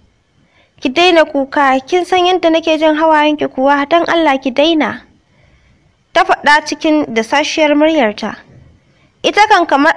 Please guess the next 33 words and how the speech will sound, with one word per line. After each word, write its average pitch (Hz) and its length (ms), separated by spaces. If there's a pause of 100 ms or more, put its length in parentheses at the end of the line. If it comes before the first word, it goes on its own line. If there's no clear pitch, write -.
an 311 160
ce 320 140
ta - 120
ƙara 269 400
balam, 262 420
runguma 285 480
ƙawarta 285 360
ta 262 100
yi 247 60
ta 277 100
ci 277 140
gaba 247 220
da 220 100
kuka. 254 400 (960)
"In 381 160
kina 370 300
kuka 302 340
ni 349 180
in 285 180
ce 277 220
me, 254 340
eh? 349 320 (1160)
A 285 100
wannan 370 320
shekarun, 277 680
amma 294 300
babu 320 320
namijin 285 380
da 262 80
ya 277 60
taɓa 254 240
kawo 294 260
kuɗin 285 260